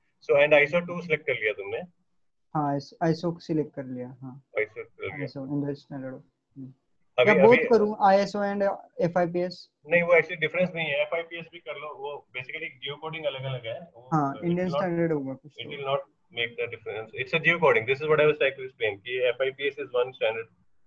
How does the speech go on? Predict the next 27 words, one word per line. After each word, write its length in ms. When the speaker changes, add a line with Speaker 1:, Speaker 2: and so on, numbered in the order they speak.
Speaker 1:
uh, 100
coding 240
for 140
geo, 400
geo 500
locations, 400
Speaker 2:
हम्म। 200
Speaker 1:
and 100
एफ़आईपीएस 640
is 260
another। 200
एफ़आईपीएस 500
belongs 260
to 180
यूएस 240
and 240
the 160
other 380
one 100
belongs 320
to, 160
Speaker 2:
इंडिया। 260
Speaker 1:
uh, 120
I, 220
international 600
standard 280
organization। 540